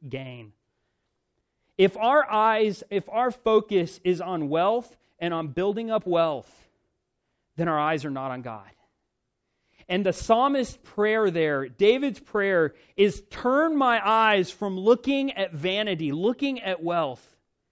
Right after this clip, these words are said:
And when I do that, Lord, revive my heart towards you."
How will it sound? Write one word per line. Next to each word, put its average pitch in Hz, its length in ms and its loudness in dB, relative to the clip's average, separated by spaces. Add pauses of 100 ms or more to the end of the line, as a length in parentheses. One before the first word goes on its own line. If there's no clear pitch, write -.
(1000)
And 175 200 -4
when 190 140 -2
I 175 140 0
do 190 320 0
that, 196 300 2
Lord, 180 280 2
revive 170 640 0
my 175 160 -4
heart 151 380 -6
towards 139 340 -12
you." 110 300 -18